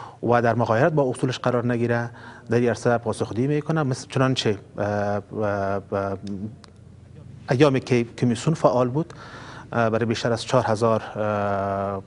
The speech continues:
کسایی که شناسایی شده بودن جمع آوری می‌شد از، اه، آد-، آدرس‌های مختلف، ذریعهٔ، اه، همکارای ما در کمیسیون، نهادهای امنیتی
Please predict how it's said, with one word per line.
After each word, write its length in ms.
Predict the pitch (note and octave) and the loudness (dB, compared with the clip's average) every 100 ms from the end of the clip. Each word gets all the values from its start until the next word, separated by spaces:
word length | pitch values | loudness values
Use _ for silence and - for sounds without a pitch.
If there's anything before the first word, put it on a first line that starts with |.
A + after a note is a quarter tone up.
| - | -2
کسایی 300 | - A#2+ A#2 | 0 0 0
که 140 | A#2+ | -2
شناسایی 400 | - A#2 G#2+ C3 | -2 -2 0 0
شده 180 | - B2 | 2 0
بودن 300 | A#2+ A#2 A#2 A2+ | 0 -2 -4 -2
جمع 200 | A#2 A2 | 0 0
آوری 220 | G2+ B2+ | 0 0
می‌شد 220 | B2 - | -2 -2
از، 220 | A2 - | -6 -4
اه، 260 | A#2 A2 G#2+ - | -2 -2 -2 -4
آد-، 300 | G#2+ G#2+ A2+ | -4 -4 -2
آدرس‌های 520 | A2 G2+ A2+ G#2+ B2+ | -4 -2 -2 0 0
مختلف، 500 | A#2 A2+ A2+ A2+ A2+ - - - - - | 0 -2 0 0 -2 -8 -14 -14 -14 -8
ذریعهٔ، 560 | G#2 A2 A2+ B2 B2+ A#2+ - | -2 0 2 4 2 0 -2
اه، 260 | G2 A2 A2 | -4 -2 -2
همکارای 480 | - A#2 A2+ A2 A2+ | -2 -2 2 2 2
ما 180 | A2 A2 | 0 0
در 100 | A2 | -2
کمیسیون، 640 | - A2+ A2 - A2+ A2 G2+ G#2+ | -2 -2 -2 -2 -4 -4 -4 -4
نهادهای 400 | G2+ G2+ A#2+ A#2+ | -2 0 2 2
امنیتی 600 | A2+ A2+ A2 - A#2+ | 2 0 0 -2 -6